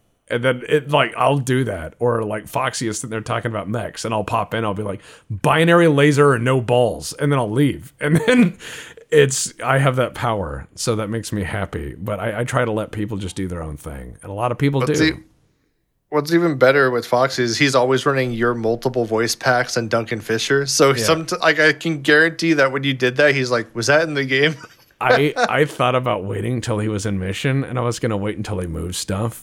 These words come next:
Speaker 1: because I wrote the voice lines for that voice pack, and I know exactly what they are, so I can say most of them in the same way and fuck them up.
Speaker 2: That's
Speaker 1: So I,
Speaker 2: great.
Speaker 1: so I'd be like,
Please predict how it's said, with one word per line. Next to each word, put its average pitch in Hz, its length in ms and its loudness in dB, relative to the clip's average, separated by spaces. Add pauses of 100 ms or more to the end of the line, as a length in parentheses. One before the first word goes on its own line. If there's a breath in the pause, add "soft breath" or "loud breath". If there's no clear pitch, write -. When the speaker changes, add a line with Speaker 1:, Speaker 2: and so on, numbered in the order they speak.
Speaker 1:
because 113 380 -4
I 117 100 -4
wrote 107 340 -2
the 110 100 -6
voice 98 320 -4
lines 90 260 -6
for 107 100 -6
that 90 140 -6
voice 85 300 -8
pack, 71 360 -10 (160)
and 98 160 -6
I 92 80 -4
know 101 160 -2
exactly 95 500 -6
what 98 200 -4
they 90 100 -4
are, 87 260 -6
so - 240 -4
I 104 140 -6
can 107 160 -4
say 104 260 -2
most 90 380 -6
of 110 100 -6
them 110 160 -4
in 104 80 -4
the 95 80 -6
same 87 340 -6
way 90 220 -6
and 82 140 -10
fuck 80 280 -10
them 69 160 -10
up. - 340 -12 (680 loud breath)
Speaker 2:
That's 120 180 2
Speaker 1:
So 131 140 6
I, 117 140 4
Speaker 2:
great. - 140 -10
Speaker 1:
so 117 200 2
I'd 113 80 0
be 120 80 4
like, 98 260 -2